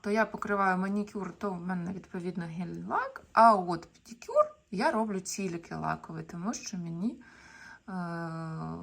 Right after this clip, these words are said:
моя мастер з-, ну, заборонила, по-, не можна мені носити, е, твердий такий, як гель-лак на нігтях ніг. А я люблю червоний, люблю глітери, тому, в принципі, мені цей подобається. Колір подобається.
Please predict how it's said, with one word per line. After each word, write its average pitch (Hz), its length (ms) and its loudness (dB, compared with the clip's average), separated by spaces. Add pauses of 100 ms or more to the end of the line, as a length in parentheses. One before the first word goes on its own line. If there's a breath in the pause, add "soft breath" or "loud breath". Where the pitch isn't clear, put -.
(180)
моя 180 220 0
мастер 214 440 -4
з-, - 200 -12
ну, - 160 -16
заборонила, 208 760 0 (100)
по-, 208 300 -8
не 226 200 2
можна - 280 0
мені 87 200 -6
носити, 85 480 -10
е, 87 280 -10 (420)
твердий 170 400 -6
такий, 165 640 -8
як 160 260 -12
гель-лак 156 760 -8 (200)
на 175 520 -6 (140)
нігтях - 640 -10 (340)
ніг. 339 280 -2 (920 loud breath)
А 214 100 4
я 359 180 0
люблю 180 260 -2
червоний, 233 640 0
люблю 208 320 0
глітери, 208 500 -2 (120)
тому, 208 240 0
в 202 120 -10
принципі, 208 520 -4
мені 254 280 -2
цей 339 180 -4
подобається. 190 640 -4
Колір 320 520 -4
подобається. 180 680 -8